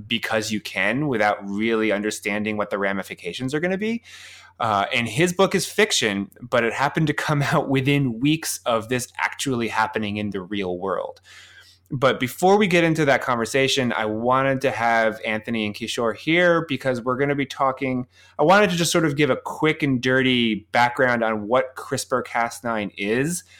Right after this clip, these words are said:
uh, and then we can talk about what actually happened in the real world to make this so timely. So, um, I'm gonna turn it over to Kishore because you probably, you're the brainy one here.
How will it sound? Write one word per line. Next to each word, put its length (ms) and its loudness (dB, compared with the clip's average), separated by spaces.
uh, 320 2
and 340 0
then 160 0
we 100 0
can 140 -4
talk 260 -2
about 440 2
what 400 2
actually 420 0
happened 340 0
in 60 0
the 80 0
real 240 2
world 300 2
to 80 -8
make 240 -4
this 160 -6
so 500 -2
timely. 480 -8
So, 520 0
um, 380 0
I'm 100 0
gonna 140 2
turn 200 4
it 40 6
over 80 0
to 60 -2
Kishore 360 2
because 300 -4
you 160 2
probably, 480 0
you're 100 2
the 100 2
brainy 300 4
one 160 0
here. 220 -10